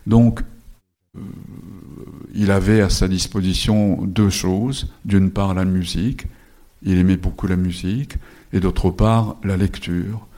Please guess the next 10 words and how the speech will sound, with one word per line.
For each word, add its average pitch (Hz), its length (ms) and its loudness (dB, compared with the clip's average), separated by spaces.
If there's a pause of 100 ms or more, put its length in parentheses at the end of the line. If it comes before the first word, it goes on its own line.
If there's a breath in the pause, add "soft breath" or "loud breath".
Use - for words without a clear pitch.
(260 soft breath)
La 90 80 0
littérature, 92 800 -2
euh, 87 200 0 (720 soft breath)
en 98 160 -4
général, 90 800 -2 (160)
la 87 100 -6
lecture 98 720 0 (600 loud breath)
ou 90 340 -2 (320)
le, 73 220 -12
le, 87 440 -8